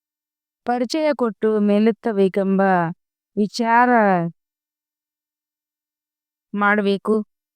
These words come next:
ಇವರನ್ನು ಯಾವ ರೀತಿಯಲ್ಲಿ ಶಿವಾಲಯಕ್ಕೆ ಯೋಗ್ಯರನ್ನಾಗಿ ಮಾಡುವುದು ಎಂದು ಯುಕ್ತಿಯನ್ನು ರಚಿಸಿ.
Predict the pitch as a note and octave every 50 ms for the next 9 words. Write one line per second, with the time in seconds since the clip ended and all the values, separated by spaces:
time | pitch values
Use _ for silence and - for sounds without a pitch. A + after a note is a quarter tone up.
0 | _ _ _ _ _ - B3+ B3+ C4 B3+ B3+ B3+ B3+ B3+ B3+ A#3+ A3 G3+ B3 D4+
1 | F4 F4+ E4 D4 C4 - - B3+ B3 A#3+ A3+ A3+ A3 A3 A3 G#3+ G#3+ G#3 - _
2 | _ _ _ _ _ _ _ - - A#3 A3+ A#3 B3+ C4+ C4+ B3 A3 - A#3+ A3
3 | G#3+ G#3+ G#3+ G#3 F3+ A3+ G#3+ G#3 G#3 G#3 G3+ G3 F#3+ G3 G3 G3 F#3+ F#3+ F#3+ F#3+
4 | F#3+ F#3+ F3 G3 F#3+ F#3 F#3 F3+ F#3 F3+ F3+ F#3 F3 - - A#3+ A3 G#3+ G3+ G3
5 | F3+ F3+ E3 - - F3+ F3+ F3+ F3+